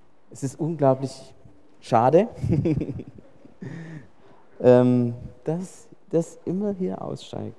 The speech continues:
Ich weiß nicht, woran das liegt. Vielleicht machen wir das hier mal einfach so. So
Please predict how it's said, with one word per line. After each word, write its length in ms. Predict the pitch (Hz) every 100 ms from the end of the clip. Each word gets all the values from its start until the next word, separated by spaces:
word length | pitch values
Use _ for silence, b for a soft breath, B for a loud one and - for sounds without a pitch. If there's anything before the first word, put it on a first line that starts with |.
| -
Ich 120 | -
weiß 260 | 139 151 147
nicht, 160 | 135 -
woran 280 | 117 113 113
das 180 | 113 -
liegt. 140 | 104 -
Vielleicht 340 | 131 - -
machen 240 | 139 123 120
wir 60 |
das 140 | 117 -
hier 100 | -
mal 200 | 113 113
einfach 220 | 120 -
so. 480 | - - - 156 190 185 - - - - - b b b b b b b b b b b b b b b b b b b b b b b b b - - - - - - - - -
So 500 | - - - 104 101